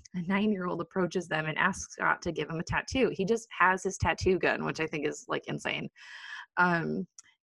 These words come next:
and he does, but only, he only draws a line on the kid's arm, and the kid freaks out and he runs away. Um, later, the boy's father, who is Ray, the firefighter, shows up at Scott and Margie's house to complain,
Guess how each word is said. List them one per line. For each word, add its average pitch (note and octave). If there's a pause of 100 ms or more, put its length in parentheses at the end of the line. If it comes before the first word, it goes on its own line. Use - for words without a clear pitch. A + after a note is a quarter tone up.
and -
he A#3+
does, A#3
but F#3+
only, G#3+ (160)
he G3+
only G#3+
draws F3+
a -
line D#3 (100)
on E3+
the D#3+
kid's E3
arm, D3+
and D#3
the D#3+
kid -
freaks B3
out F#3
and E3+
he E3
runs E3
away. D3 (460)
Um, E3+
later, G3+
the G#3
boy's F3
father, G#3
who E3+
is E3+
Ray, A#3
the G#3
firefighter, F#3+ (460)
shows A#3
up A3
at G3+
Scott F#3
and F3+
Margie's E3+
house F#3
to -
complain, A3